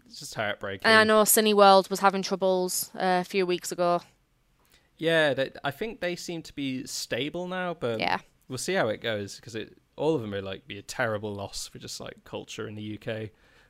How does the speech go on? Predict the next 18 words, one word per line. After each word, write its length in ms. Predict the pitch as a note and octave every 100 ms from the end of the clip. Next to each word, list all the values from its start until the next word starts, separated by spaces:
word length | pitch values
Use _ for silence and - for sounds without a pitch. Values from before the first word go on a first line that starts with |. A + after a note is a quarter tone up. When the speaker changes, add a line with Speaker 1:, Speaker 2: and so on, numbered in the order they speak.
| _
Speaker 1:
whatever 340 | B2 A2+ A2
we 120 | A2
have 200 | G#2 A2
left 320 | G#2+ G#2 - A2
of 100 | F#2+
it, 100 | F#2+
honestly. 540 | G2+ G2+ - G2 G2 -
But, 280 | G#2 G2+ - _ _ _ _ A3
uh, 40 |
Speaker 2:
Hmm. 380 | G3 C#3+ F#3+ F#3+ -
Speaker 1:
but 60 |
that's 160 | D#3 D#3+
a 80 | -
dour 460 | - - B2 A#2+ A2+
note 240 | A2 A2+
to 120 | -
end 220 | G#2+ A#2 B2
on. 300 | A#2+ C#3